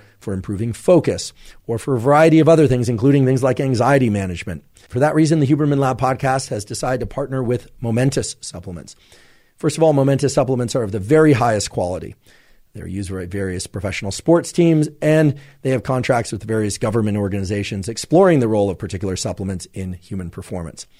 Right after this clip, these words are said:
Second of all, they ship internationally because we know a number of you are outside the country of the United States. We hope that will be useful to you. As well,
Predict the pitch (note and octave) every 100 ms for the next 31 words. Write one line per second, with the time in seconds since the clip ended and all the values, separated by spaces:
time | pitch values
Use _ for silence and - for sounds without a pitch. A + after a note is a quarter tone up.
0 | - _ _ _ - E3 E3+ E3 D#3 C#3
1 | - - E3+ - D3 C#3+ B2 B2+ C3 B2
2 | F#2+ E2 - - - - F#2+ F#2+ - G#2+
3 | B2+ A#2+ A2+ A#2 A#2 G2+ G#2+ G2 B2 C#3
4 | D3 C#3 A2+ A#2 C3 A#2+ B2+ A#2 G2+ G#2+
5 | G2+ A2 G#2+ - G3+ G3+ - - - _
6 | _ _ - C3 A2+ B2 A#2 G2 G#2 A2
7 | G2 G#2 - F#2+ - G2+ D#2+ _ _ _
8 | _ _ - A#2 A2 C#3 E3 D#3